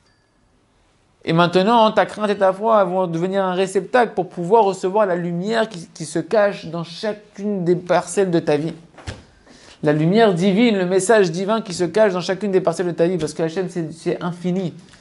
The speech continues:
L'intellect divin, il est infini. Si tu devais voir Hachem, si, tu, si Hachem, il devait s'ouvrir à toi, comme ça, tu, tu exploses, tu peux pas le recevoir. Il faut des ustensiles. C'est quoi les ustensiles ? C'est ta Emouna, c'est ta, c'est ta crainte du ciel, c'est ton humilité.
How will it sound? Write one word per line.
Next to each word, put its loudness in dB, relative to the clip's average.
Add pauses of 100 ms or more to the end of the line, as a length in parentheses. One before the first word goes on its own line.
(240)
L'intellect 2
divin, 2
il 2
est -2
infini. -4
Si -12
tu -10
devais 6
voir 8
Hachem, 2
si, -6
tu, -6
si -4
Hachem, 2
il 2
devait 4
s'ouvrir 6
à 6
toi, 2 (540)
comme 2
ça, 2
tu, -8
tu -6
exploses, 2
tu -4
peux 0
pas 4
le 4
recevoir. 2
Il -4
faut 0
des 0
ustensiles. -4
C'est -8
quoi 0
les 0
ustensiles ? -6
C'est -18
ta 0
Emouna, -2 (500)
c'est -20
ta, 2
c'est -12
ta 0
crainte 0
du -4
ciel, 0
c'est -16
ton -8
humilité. 2